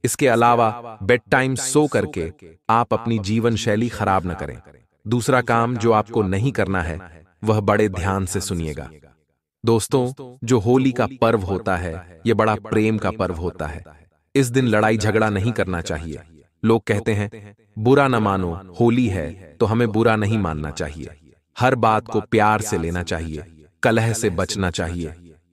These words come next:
और होली के दिन घर में पूरी तरह से शांति बनाकर रखना चाहिए।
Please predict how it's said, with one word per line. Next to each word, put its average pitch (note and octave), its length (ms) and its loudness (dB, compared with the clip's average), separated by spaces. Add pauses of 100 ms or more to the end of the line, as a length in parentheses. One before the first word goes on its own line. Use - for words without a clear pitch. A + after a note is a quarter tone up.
और A#2 140 4
होली A2+ 340 2
के A2 140 -2
दिन F#2+ 600 -4
घर G#2+ 240 2
में A2+ 160 2
पूरी B2 360 2
तरह A2 220 0
से G#2+ 160 -4
शांति G#2+ 460 0
बनाकर F#2+ 400 -2
रखना F2+ 300 -4
चाहिए। E2+ 640 -10